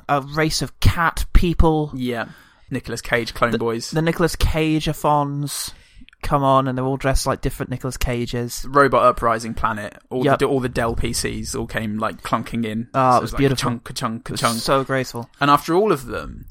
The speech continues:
Speaker 1: Yeah.
Speaker 2: the, the successive space station managers, they un-, uneasily but warmly extend
Speaker 1: Yeah.
Speaker 2: the hand, and they shake hands
Speaker 1: Yep.
Speaker 2: clumsily, awkwardly, but
Speaker 1: Every time.
Speaker 2: sweetly.
Speaker 1: Yeah.
Speaker 2: And they're, you know, showing fraternity between all these people coming together.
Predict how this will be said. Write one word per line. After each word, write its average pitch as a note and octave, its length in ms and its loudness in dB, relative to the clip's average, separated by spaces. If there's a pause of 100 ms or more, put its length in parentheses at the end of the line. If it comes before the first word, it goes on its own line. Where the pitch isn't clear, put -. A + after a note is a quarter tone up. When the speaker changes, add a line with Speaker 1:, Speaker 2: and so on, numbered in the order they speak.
Speaker 1:
Yeah. G#2 240 -4
Speaker 2:
the, B2+ 580 2
the A#2+ 920 -6
successive - 1160 -4
space - 380 -4
station A2 720 -6 (140)
managers, A#2+ 600 0
they B2 460 -2 (440)
un-, E3+ 200 6
uneasily D3+ 560 6
but A#2+ 300 -4 (200)
warmly A#2+ 540 -2
extend - 300 -2
Speaker 1:
Yeah. A2+ 40 0
Speaker 2:
the A2+ 60 -2
hand, A2+ 320 0
and G#2+ 80 -8
they A2+ 80 -4
shake C#3 280 2
hands A#2 360 0
Speaker 1:
Yep. - 80 -8
Speaker 2:
clumsily, C#3+ 580 2
awkwardly, B2 720 -4
but F3 180 2
Speaker 1:
Every D#3+ 240 4
time. A#3+ 200 -2
Speaker 2:
sweetly. D2 200 -8 (100)
Speaker 1:
Yeah. G3 200 2 (280)
Speaker 2:
And C#3 280 0
they're, C3+ 240 4
you B2+ 160 -4
know, G#2 140 -6 (140)
showing A2+ 440 -2
fraternity A#2+ 680 -2
between A#2 320 -6
all C#3 120 0
these B2+ 100 -4
people A#2+ 240 -6
coming B2+ 220 0
together. G#2+ 400 -8